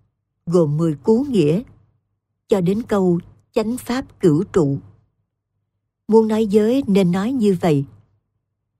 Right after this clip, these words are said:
Tỳ kheo ni nào sai nữ ngoại đạo xoa chà hương thơm cho mình?" Ba vật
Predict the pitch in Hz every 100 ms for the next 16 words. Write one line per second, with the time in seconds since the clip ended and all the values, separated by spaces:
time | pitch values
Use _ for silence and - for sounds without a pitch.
0 | _ _ _ _ _ _ - 175 143 226
1 | 214 214 220 190 170 151 139 - _ _
2 | _ - - - 202 185 165 180 214 147
3 | 143 139 143 160 175 226 208 180 196 156
4 | 151 170 214 196 208 214 190 220 190 165
5 | 143 - _ _ _ _ _ _ 170 196
6 | 185 160